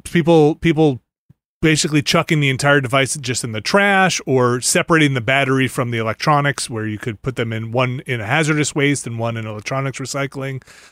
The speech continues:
Like, that stuff is hard and, and not, and kinda complicated. It's much easier just to throw a thing in the trash. So make it as easy as possible for people to get the batteries out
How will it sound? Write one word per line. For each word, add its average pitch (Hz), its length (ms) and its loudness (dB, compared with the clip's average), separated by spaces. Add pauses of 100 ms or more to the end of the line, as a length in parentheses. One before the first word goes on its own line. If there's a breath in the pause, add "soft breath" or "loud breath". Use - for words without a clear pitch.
Like, 147 140 2
that 175 180 2
stuff 196 400 2
is 190 200 4
hard 196 600 4
and, 160 360 2
and 156 160 2
not, 170 180 2
and 165 180 2
kinda 202 200 4
complicated. 180 680 4 (300 loud breath)
It's 131 120 0
much 170 220 2
easier 156 300 4
just 135 220 -2
to 135 80 0
throw 131 200 2
a 120 60 2
thing 120 160 -2
in 113 60 -6
the 110 40 -6
trash. 110 260 -4
So - 100 -4
make 175 180 2
it 208 80 6
as 170 180 4
easy 160 180 4
as 151 120 2
possible 131 420 0
for 120 140 -8
people 117 240 -6
to 110 80 -12
get 110 140 -6
the - 40 -12
batteries 131 420 2
out 131 360 2